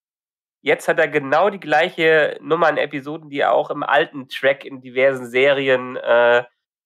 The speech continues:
re-, bei denen er Regie geführt hat. Also so langsam übertrifft er seine eigene Arbeit im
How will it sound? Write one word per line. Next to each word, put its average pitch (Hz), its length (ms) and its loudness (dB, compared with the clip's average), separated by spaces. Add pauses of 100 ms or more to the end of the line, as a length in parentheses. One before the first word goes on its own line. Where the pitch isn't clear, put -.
(140)
re-, 139 200 -6
bei 131 200 0
denen 123 200 0
er 123 100 4
Regie 123 300 -2
geführt 117 360 -6
hat. - 260 -4 (560)
Also 120 500 2 (100)
so 120 100 -12
langsam 123 560 0
übertrifft 123 680 -4 (140)
er 160 300 4
seine 139 480 2 (160)
eigene 156 640 0
Arbeit 139 720 2
im 131 320 -12